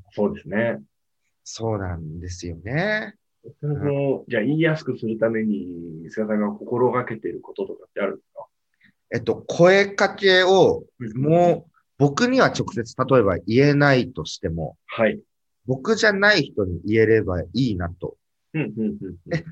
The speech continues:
Speaker 2: その人が声かけを積極的にするみたいな。
Speaker 1: はい、はい、はい。
Speaker 2: うん。とか、わかんない。これも何が正しいのかわからないけど、
Speaker 1: はい。
Speaker 2: なるべくその、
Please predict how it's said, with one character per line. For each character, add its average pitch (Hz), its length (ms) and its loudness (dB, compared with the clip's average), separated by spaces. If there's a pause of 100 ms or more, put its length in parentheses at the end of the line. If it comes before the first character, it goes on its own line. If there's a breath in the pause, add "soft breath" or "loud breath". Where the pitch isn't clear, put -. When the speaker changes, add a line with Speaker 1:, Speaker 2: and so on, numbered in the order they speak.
Speaker 2:
そ - 200 -6
の 226 200 0
人 - 640 -6
が 220 200 0
声 139 420 4
か 131 160 0
け 131 180 0
を 120 160 6
積 - 500 -10
極 113 140 -8
的 110 100 -2
に 107 120 -6
す 101 80 -8
る 98 80 -6
み 82 80 -6
た - 80 -20
い - 40 -20 (300)
な。 110 60 -2
Speaker 1:
は 107 80 2
い、 107 80 -4
は 98 120 -2
い、 87 120 -6
は - 120 -16
い。 - 40 -20 (380)
Speaker 2:
う 117 100 -10
ん。 98 340 -6 (1700 soft breath)
と - 100 -12
か、 95 400 -2 (460)
わ 98 80 -8
か 123 120 0
ん - 20 2
な 95 100 -2
い。 - 20 -12
こ - 80 0
れ 147 60 4
も 143 80 0
何 156 200 4
が 139 80 4
正 113 240 0
し - 60 -8
い 123 40 -6
の 104 100 -8
か 98 80 -4
わ 95 100 -6
か 123 80 0
ら 147 80 2
な 139 160 0
い - 120 -10 (100)
け 101 80 -4
ど、 101 440 0
Speaker 1:
は 135 80 2
い。 214 140 -4 (380)
Speaker 2:
な 139 120 4
る 196 80 6
べ 208 100 2
く 208 80 -4
そ 185 100 0
の、 160 480 4